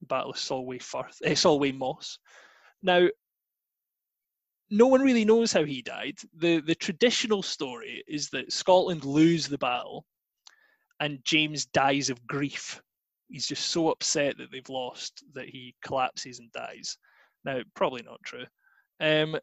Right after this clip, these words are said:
most historians think he died of some kind of fever, um, like cholera or something like that, some sort of disease,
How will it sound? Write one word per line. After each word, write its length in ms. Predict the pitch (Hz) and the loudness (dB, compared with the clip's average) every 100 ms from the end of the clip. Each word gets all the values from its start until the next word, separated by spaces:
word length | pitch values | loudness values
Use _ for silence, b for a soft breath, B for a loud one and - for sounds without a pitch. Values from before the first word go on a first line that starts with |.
| _ | _
most 300 | 180 196 - | 4 6 4
historians 500 | - - 156 139 135 | -2 2 2 2 -4
think 140 | 147 | -8
he 80 | - | -6
died 240 | - 135 135 | -2 -2 -2
of 60 | |
some 140 | - 135 | -4 -6
kind 160 | 139 | -10
of 60 | 123 | -10
fever, 460 | - 135 120 - - _ _ _ _ _ | -12 -12 -12 -16 -18 _ _ _ _ _
um, 260 | 139 120 117 | -10 -10 -12
like 120 | 120 _ | -16 _
cholera 440 | - 123 117 113 | -4 -4 -4 -8
or 100 | 113 | -8
something 340 | - 131 120 127 | -6 -8 -8 -12
like 100 | 120 | -6
that, 180 | 123 | -4
some 140 | - 131 | -4 -6
sort 180 | - - | -10 -10
of 60 | |
disease, 500 | - 131 131 123 120 | -6 -4 -4 -8 -10